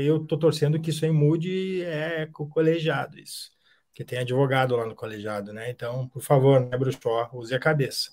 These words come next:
Ô,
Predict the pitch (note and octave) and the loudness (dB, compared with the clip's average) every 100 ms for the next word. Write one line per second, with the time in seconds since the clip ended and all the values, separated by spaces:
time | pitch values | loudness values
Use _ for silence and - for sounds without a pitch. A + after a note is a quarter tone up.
0 | _ _ _ _ _ _ _ - - _ | _ _ _ _ _ _ _ -20 -20 _
1 | _ - - _ _ _ _ _ _ _ | _ -20 -20 _ _ _ _ _ _ _
2 | _ _ _ _ _ _ C3+ C3+ C#3 C#3 | _ _ _ _ _ _ 6 10 12 12
3 | C#3 C3+ B2+ | 12 10 10